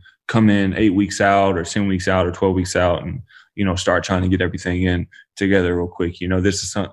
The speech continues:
I take this sport really serious. You know, I have a lot of respect for this sport. This sport has done a lot for me. And, um, you know, I wanna treat it, you know, give back to it the same way. So, you know, I try to make sure I'm always on top of things. And, you know, even, you know, a month out, you know what I'm saying? I'm on my,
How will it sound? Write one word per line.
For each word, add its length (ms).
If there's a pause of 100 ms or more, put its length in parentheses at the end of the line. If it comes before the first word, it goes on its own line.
I 120
take 200
this 120
sport 220
really 220
serious. 440
You 60
know, 60
I 40
have 120
a 40
lot 160
of 80
respect 360
for 80
this 140
sport. 420 (280)
This 120
sport 220
has 100
done 160
a 80
lot 260
for 80
me. 320 (480)
And, 320
um, 320
you 80
know, 100
I 60
wanna 220
treat 280
it, 120 (100)
you 100
know, 160
give 220
back 220
to 100
it 80
the 60
same 280
way. 160
So, 200
you 120
know, 100
I 80
try 180
to 40
make 140
sure 160
I'm 100
always 240
on 100
top 220
of 100
things. 380
And, 260 (440)
you 80
know, 140
even, 340
you 80
know, 140
a 60
month 280
out, 220
you 60
know 40
what 60
I'm 60
saying? 200
I'm 160
on 80
my, 220